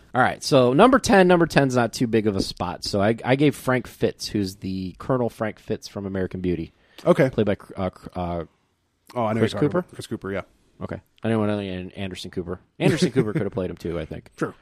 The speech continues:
Speaker 1: It would have made more sense if Anderson Cooper played, but that would have been typecasting for him, right? <laughs> Um, number nine, I had Cervantes from the Soul Calibur video game series, who is a undead pirate, and he has a daughter who is also a character in that game, but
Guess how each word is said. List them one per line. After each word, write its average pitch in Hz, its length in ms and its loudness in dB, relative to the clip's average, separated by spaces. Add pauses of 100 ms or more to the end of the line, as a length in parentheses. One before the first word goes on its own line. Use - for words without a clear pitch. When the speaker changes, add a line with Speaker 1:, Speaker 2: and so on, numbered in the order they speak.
(200)
Speaker 1:
It 139 120 6
would 160 100 8
have 147 80 6
made 139 160 6
more 113 100 0
sense 101 240 -6
if 92 80 -12
Anderson 87 300 -10
Cooper 90 260 -10
played, - 220 -14
but 95 80 -10
that 104 60 -4
would 95 100 -6
have 87 120 -8
been 90 160 -8
typecasting - 440 -16
for 131 140 -14
him, - 100 -14
right? - 180 -10 (240)
<laughs> 165 140 2 (1000)
Um, 127 160 4 (460)
number 202 260 8
nine, 160 440 8
I 131 160 6
had 131 280 6
Cervantes 143 720 4 (120)
from 120 420 4
the 113 60 0
Soul 127 220 6
Calibur 120 440 4
video 120 260 4
game 120 180 0
series, 143 540 4 (520)
who 131 260 6
is 117 280 4
a 110 540 4
undead 123 560 4
pirate, 135 680 2
and 104 240 -8
he 110 280 -6
has 101 480 -4
a 101 120 -4
daughter 107 320 2
who 110 120 2
is 101 100 0
also 107 280 -2
a 98 40 -4
character 107 380 -4
in 104 80 -4
that 101 160 -6
game, 107 220 -6
but 98 220 -6